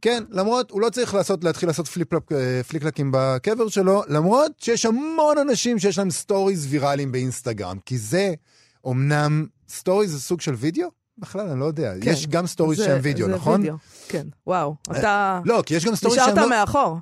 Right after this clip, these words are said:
Speaker 1: יש גם סטוריז שהם לא וידאו, נכון?
Speaker 2: כן, אבל
Speaker 1: סטוריז
Speaker 2: אתה יודע,
Speaker 1: שכאילו,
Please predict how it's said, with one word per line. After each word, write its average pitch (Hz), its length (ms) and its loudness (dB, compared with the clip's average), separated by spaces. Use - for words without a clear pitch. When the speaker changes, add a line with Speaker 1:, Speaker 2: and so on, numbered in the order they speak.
Speaker 1:
יש 160 160 -2
גם 226 100 -2
סטוריז 202 280 -2
שהם 180 200 -6
לא 180 120 0
וידאו, 92 240 -8
נכון? 131 320 -10
Speaker 2:
כן, 320 220 -2
אבל 170 80 -4
Speaker 1:
סטוריז 156 320 -4
Speaker 2:
אתה 180 80 -4
יודע, 233 60 -2
Speaker 1:
שכאילו, 180 140 -4